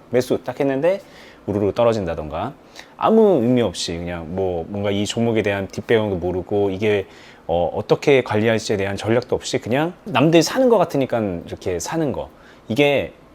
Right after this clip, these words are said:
"야, 그거 멍청한 거 아니야? <laughs> 야, 그렇게 주식하면 안 되지." 주식 안 하는 사람들 그렇게 생각하거든요. "나는 안 그럴 것 같아."라고 생각을 하지만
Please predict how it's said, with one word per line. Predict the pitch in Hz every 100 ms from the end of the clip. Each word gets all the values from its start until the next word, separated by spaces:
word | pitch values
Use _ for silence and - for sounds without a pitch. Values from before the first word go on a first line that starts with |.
| -
"야, | - 117
그거 | - -
멍청한 | 127 73 113 156 196 196
거 | 180
아니야? | 139 127
<laughs> | - 156
야, | 110 101
그렇게 | 151 180 190
주식하면 | 165 160 160
안 | 87 101
되지." | 120 101 104 85 76
주식 | 123 123
안 | 92
하는 | 110
사람들 | 107 98 -
그렇게 | 85 -
생각하거든요. | 131 - 127 90 98 156 - - -
"나는 | 92 165 202
안 | 123 110
그럴 | 123 113
것 | -
같아."라고 | 92 - 95 85 87
생각을 | 95 139 131 123
하지만 | 127 147 147